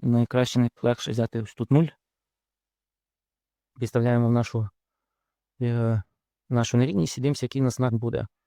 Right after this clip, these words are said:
Ну, тут буде нуль плюс нуль, мінус двадцять чотири, тобто мінус. У нас функція чередується, отже, тут буде плюс, тут мінус, тут плюс.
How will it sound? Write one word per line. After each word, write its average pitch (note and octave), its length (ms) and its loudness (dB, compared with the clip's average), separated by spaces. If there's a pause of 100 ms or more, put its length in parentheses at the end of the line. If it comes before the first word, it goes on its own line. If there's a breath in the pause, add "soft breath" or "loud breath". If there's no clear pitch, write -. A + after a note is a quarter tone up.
(420)
Ну, B2 220 4
тут A#2 180 -4
буде A#2 180 2
нуль A#2+ 160 4
плюс G#2+ 300 -4
нуль, E3+ 120 4 (100)
мінус B2+ 220 4
двадцять A#2 240 -4
чотири, A2+ 280 -4
тобто A#2+ 320 -4 (360)
мінус. A#2 380 2 (680)
У - 40 -8
нас B2 160 0
функція A#2+ 480 0
чередується, C#3+ 760 -2
отже, A#2+ 220 -2
тут - 180 -6
буде A#2+ 160 -2
плюс, E3 340 -4
тут - 160 -6
мінус, B2+ 260 4
тут - 140 -20
плюс. - 360 -8